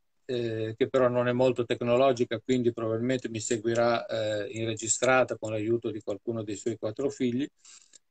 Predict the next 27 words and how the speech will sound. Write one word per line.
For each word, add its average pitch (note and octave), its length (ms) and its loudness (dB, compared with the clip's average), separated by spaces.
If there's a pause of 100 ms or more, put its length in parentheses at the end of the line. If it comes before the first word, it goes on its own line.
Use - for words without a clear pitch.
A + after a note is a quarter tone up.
(300)
È C#3 60 0
una C3 200 2
donna C#3+ 320 4
di G2+ 160 -4
oltre A#2+ 260 2
ottanta B2 400 2
anni D3+ 440 0
e A#2+ 200 -6
ha B2 160 -4
un A#2 160 -4
entusiasmo, C3 720 2
una A2+ 120 -2
semplicità B2+ 840 0
e B2+ 60 -4
una, A#2 340 -2
una A2 180 -6
potenza, B2+ 640 2
di-, A#2+ 100 -2
una, B2+ 220 0 (600)
una, C#3 260 -2
una C#3+ 300 0
gioia, D3 500 4 (260)
eh, - 320 -6
una C#3+ 360 2
se-, - 240 0
un'umiltà, D3 880 4
un, C3 280 0